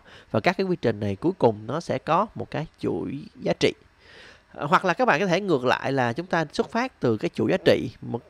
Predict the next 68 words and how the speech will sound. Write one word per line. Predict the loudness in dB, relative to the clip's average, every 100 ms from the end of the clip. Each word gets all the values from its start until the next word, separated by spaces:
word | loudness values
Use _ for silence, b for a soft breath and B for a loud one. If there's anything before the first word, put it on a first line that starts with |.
| -20 -10
chúng | -4
ta | -2 0
cần | 2 0 -2
xây | -2 0
dựng | 0 -2 -2
các | -4 -2
cái | -4
giá | -4
trị | 0 0 2
gia | 0
tăng | 0 -4 -4 -2
qua | 0 0
từng | 0 -2
các | -2 -8
giai | -6
đoạn. | -6 -6 -8 B B B
Thì | 0
các | 2 2
giai | 0
đoạn | 0 0
đó | 0 0
được | -2 -6 _ B B B B 0
thực | 0 4
thi | 4
như | 4 2
thế | 0
nào, | 0 0 0 -4 -6
gia | -2 0
tăng | -2 -2
ra | -4
sao, | 2 4 4
chúng | 2 -4
ta |
sẽ | -8 -4
có | -4
các | -4
cái | -8 _
quy | -8 0
trình, | 0 0 -6 _ -10
các | -6
cái | -6 -2
quy | -2
trình | -2 -2
phụ. | 2 2 0 B B B 0
Và | 2 2 0 _ 4
cụ | 8 8
thể | 8 6
hơn, | 6 6 4 -2
để | -2 2
hoàn | 0
thành | 0 -4
các | -6
cái | -4
quy | -4
trình | 0 -2 4
đó, | 4 4 2 -4
nó | -6 -6
sẽ | -6 -6
cần | -6 -4
các | -6 -4
cái | -6
activity, | -8 -8 -6 -4 8 8 8
các | 4 -8
cái | -10
nhiệm | -12
vụ | -12
nhất | -14 -4
định. | -4